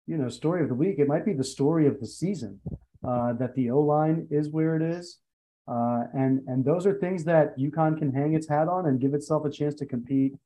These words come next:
in any game, really. And that's, uh, that's the kind of progress that we like to see.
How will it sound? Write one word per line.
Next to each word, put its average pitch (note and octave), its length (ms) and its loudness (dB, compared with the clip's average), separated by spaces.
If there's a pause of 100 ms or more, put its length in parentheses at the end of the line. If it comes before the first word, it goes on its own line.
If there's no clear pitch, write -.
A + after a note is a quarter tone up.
(340)
in B2 140 -4
any C3+ 160 2
game, C3 340 0
really. G#2+ 460 -8
And A#2+ 380 -4 (440)
that's, C3 540 0 (140)
uh, A2 380 -8 (1120)
that's C#3+ 240 2
the C3 100 0
kind C#3 240 0
of B2+ 100 -4
progress A#2+ 520 -2 (120)
that G#2+ 220 -8
we A#2 140 -2
like A2 240 -8
to - 100 -20
see. - 180 -16